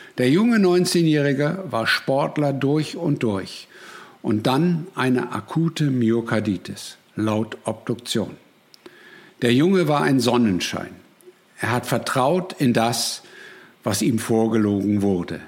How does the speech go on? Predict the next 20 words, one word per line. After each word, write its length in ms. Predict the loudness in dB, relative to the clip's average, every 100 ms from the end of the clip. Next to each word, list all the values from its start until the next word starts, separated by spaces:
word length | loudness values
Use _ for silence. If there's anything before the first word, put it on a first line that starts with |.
| -20 _ _ -2
Wie 300 | 2 4 2
viele 360 | 2 4 4
solcher 500 | 4 2 0 0 -2
Schicksale 720 | 0 -2 -2 -4 -2 -2 -4 -8 -20 _ _ _ -2
gibt 340 | 0 0 -4
es 260 | -4 -4 -4
weltweit? 680 | 0 0 -2 -6 -8 -12 -20 _ -20 -20 -20 -20 -2
Die 100 | 2
Menschen 720 | 4 4 4 2 2 2 4
müssen 380 | 2 2 0 0
aufwachen. 560 | 0 -4 -4 -8 -8 -14 -18 _ _ _ _
Zitat 540 | -10 -6 -4 -2 -4 -4
Ende. 340 | -4 -4 -6 -12 -20 _ _ -20 -20 -20 -20 -20 -20 _ -2
Wir 200 | 0 2
fuschen 560 | 2 2 4 4 4
in 240 | 2 2 4
Gottes 500 | 2 2 -2 -2 0
Werk. 460 | 0 -2 -8 -20 -20 _ _ _ _ _ _ _ 0
Das 540 | 0 0 -2 -4 -10 _
ist 460 | -4 -2 -4 -10